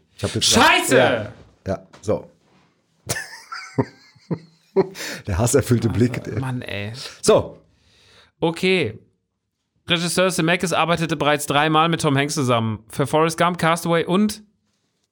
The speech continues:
Speaker 1: Oh. Polar Express.
Speaker 2: Ja.
Speaker 1: Oh, ich, Gott sei Dank.
Speaker 2: Weil du hast es ja vorhin schon gesagt.
Speaker 1: Ja.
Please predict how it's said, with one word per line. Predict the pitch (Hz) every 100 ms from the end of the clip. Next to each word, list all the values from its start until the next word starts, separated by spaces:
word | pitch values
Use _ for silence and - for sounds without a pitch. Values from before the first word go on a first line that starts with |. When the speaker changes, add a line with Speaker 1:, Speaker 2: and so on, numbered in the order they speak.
| _ _ _ _ -
Speaker 1:
Oh. | 117 95 92 - - _ _ _ _ _ _ _ _ _ _ _ _ -
Polar | 120 104 110
Express. | 98 - 85 80
Speaker 2:
Ja. | 110 107 107 - _ _ _ _ _ _ _ -
Speaker 1:
Oh, | 87
ich, | - -
Gott | - -
sei | - -
Dank. | - - - _ _ _ _ _
Speaker 2:
Weil | 117
du | 117
hast | 127
es | 143
ja |
vorhin | - 139 131
schon | 131
gesagt. | 117 117 - - _ _ _ _ _ _
Speaker 1:
Ja. | 104 90